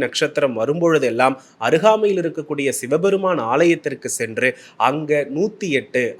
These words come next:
ஐநூத்தி ஒண்ணு, ஆயிரத்தி எட்டு இந்த எண்ணிக்கையில் தீபம் ஏற்றி உங்களுடைய மிகப்பெரிய சமாளிக்க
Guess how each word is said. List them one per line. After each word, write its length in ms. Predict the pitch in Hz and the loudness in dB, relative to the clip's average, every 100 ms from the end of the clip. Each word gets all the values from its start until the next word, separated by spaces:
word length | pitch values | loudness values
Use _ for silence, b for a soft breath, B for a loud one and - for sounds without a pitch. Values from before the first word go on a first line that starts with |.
| 123 | 2
ஐநூத்தி 400 | 170 208 196 202 131 120 | 4 4 4 2 -2 -2
ஒண்ணு, 220 | 117 120 - 127 | -2 -2 -2 -2
ஆயிரத்தி 460 | 175 214 196 175 147 123 | 0 0 -2 -2 -6 -6
எட்டு 200 | 113 131 123 143 | -2 -2 -2 -4
இந்த 140 | 160 139 139 | -2 0 0
எண்ணிக்கையில் 480 | 190 208 196 151 127 | 0 0 0 -2 -4
தீபம் 300 | 170 175 151 123 | -6 -4 -2 -4
ஏற்றி 240 | 120 127 123 B - 135 | 0 0 0 B -6 -2
உங்களுடைய 440 | 143 139 135 131 123 | 0 0 2 0 0
மிகப்பெரிய 520 | 139 180 175 190 202 202 160 | 0 0 6 6 8 4 2
சமாளிக்க 480 | 135 175 202 196 | 4 6 6 6